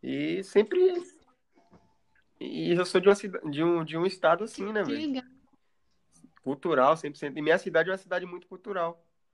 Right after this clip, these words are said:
Speaker 1: Que é, que é mais ou menos um resumo da Bahia numa cidade só. Tem suas histórias. E tem movimentos musi-, culturais que só existem aqui. E se a gente não
Speaker 2: Imagino.
Speaker 1: tomar cuidado, pode acabar. Porque os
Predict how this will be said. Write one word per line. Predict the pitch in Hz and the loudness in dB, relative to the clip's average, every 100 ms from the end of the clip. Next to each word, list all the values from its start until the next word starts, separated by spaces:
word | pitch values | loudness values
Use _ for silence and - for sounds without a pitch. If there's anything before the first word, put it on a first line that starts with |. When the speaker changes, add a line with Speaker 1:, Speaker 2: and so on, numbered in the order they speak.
| _ _ _ _ _ _ _ _ _ _ | _ _ _ _ _ _ _ _ _ _
Speaker 1:
Que | |
é, | 135 135 131 | -14 -12 -12
que | - | -10
é | |
mais | 131 143 | -10 -6
ou | 147 | -4
menos | 156 156 | -4 -4
um | 160 | 0
resumo | 165 143 156 170 | 0 0 -2 -2
da | 175 | 0
Bahia | 175 156 147 170 | 0 -2 -2 -8
numa | 165 | -12
cidade | 165 147 139 143 | -10 -12 -12 -12
só. | - 127 127 _ _ _ _ _ _ _ _ _ | -12 -12 -14 _ _ _ _ _ _ _ _ _
Tem | 127 | -10
suas | 127 143 143 | -2 0 0
histórias. | 143 131 147 147 - - _ _ _ | 2 4 6 4 -6 -20 _ _ _
E | 127 | -4
tem | 160 | 2
movimentos | 165 170 170 170 175 | 4 4 2 -2 -2
musi-, | 175 170 160 127 | -6 -6 -8 -10
culturais | 127 143 160 143 156 | -8 -6 0 2 2
que | - | -2
só | - 165 | -2 -2
existem | 147 170 185 | -2 -6 -8
aqui. | 170 147 156 - - - - - | -8 -12 -12 -16 -20 -18 -14 -8
E | 233 | 0
se | |
a | 277 | 4
gente | |
não | |
Speaker 2:
Imagino. | 262 285 311 294 | 4 4 4 2
Speaker 1:
tomar | 247 - | 2 0
cuidado, | 139 135 147 | 2 2 2
pode | 143 151 | -2 -2
acabar. | 147 160 127 135 | -2 -2 -2 -2
Porque | 135 120 - 120 | -6 -16 -10 -8
os | 120 117 | -8 -10